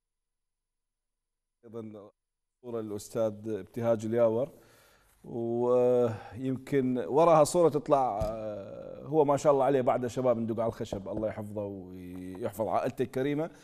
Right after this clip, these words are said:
رجع لي زميل مخرج. حقيقة يعني أستاذ ابتهاج يقول، آه، "إحنا جيش أو شرطة وعسكريين ما يصير نسبح". عمي هسه أنت شايف إيش دا يصير؟ <laughs> والله يا عمي اسكت، اسكت.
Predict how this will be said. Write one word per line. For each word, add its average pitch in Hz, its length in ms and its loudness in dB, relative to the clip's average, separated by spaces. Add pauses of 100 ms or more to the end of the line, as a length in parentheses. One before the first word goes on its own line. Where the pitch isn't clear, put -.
(220)
رجع 147 240 8
لي 208 80 10
زميل 127 260 0
مخرج. 113 280 -4 (400)
حقيقة 185 440 6
يعني 160 460 4 (280)
أستاذ 151 240 2
ابتهاج 180 500 8
يقول، 175 440 -2
آه، 165 340 2
"إحنا 170 680 -2 (180)
جيش 196 480 4
أو 135 120 2
شرطة 190 440 2
وعسكريين 151 580 2
ما 190 100 6
يصير 165 480 0
نسبح". 143 540 -6 (1900)
عمي 214 300 -4
هسه 147 160 -4
أنت - 140 -12
شايف 151 240 -4
إيش 165 140 -4
دا 156 80 0
يصير؟ - 260 -4 (400)
<laughs> - 320 -18
والله 170 300 6
يا 143 40 10
عمي 151 260 2
اسكت، 135 380 -4
اسكت. - 260 -12